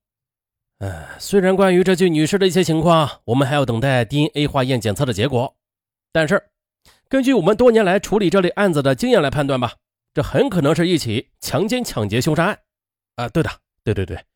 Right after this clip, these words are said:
目前的各种迹象啊，已经充分表明了，这起案件完全是有理由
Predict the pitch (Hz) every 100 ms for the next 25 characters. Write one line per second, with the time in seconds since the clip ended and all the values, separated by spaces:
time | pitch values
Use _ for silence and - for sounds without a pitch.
0 | _ _ _ _ - 156 131 143 139 127
1 | 123 202 117 147 120 107 87 _ _ 104
2 | 135 151 165 - 196 214 110 85 82 98
3 | - _ _ _ _ - 233 - 123 123
4 | 110 113 107 - 120 175 180 - 117 139
5 | 214 95 90 -